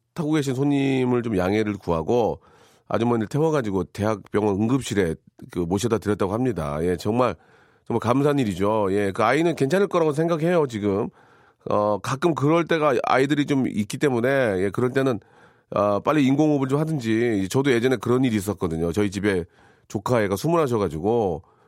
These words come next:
막 온 집안이 난리가 났는데 삼촌이 인공호흡을 해가지고 이렇게 가슴을 이렇게 누르니까 그때 좀 쉬어가지고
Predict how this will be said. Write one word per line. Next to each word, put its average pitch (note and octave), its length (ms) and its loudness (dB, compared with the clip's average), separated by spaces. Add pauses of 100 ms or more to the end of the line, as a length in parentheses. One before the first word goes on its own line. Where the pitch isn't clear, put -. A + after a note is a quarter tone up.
(300)
막 G#2 240 -2 (180)
온 A#2+ 200 2
집안이 C3+ 220 2
난리가 A2 260 2
났는데 G#2 320 0
삼촌이 D3 460 0
인공호흡을 C3 440 2
해가지고 B2+ 300 0
이렇게 G#2 260 -2
가슴을 A#2 320 0
이렇게 G2+ 160 -4
누르니까 G#2 340 0
그때 B2 220 -8
좀 A2 80 -2
쉬어가지고 A#2+ 520 0